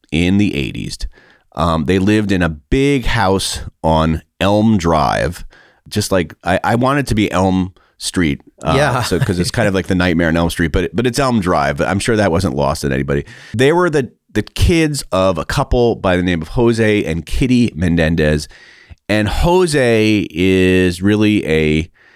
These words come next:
Speaker 1: kind of larger than life figure. He was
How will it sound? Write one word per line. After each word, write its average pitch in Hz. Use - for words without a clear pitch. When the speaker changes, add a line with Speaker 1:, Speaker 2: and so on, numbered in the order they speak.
Speaker 1:
kind 107
of 85
larger 95
than 90
life 80
figure. 67
He 92
was 87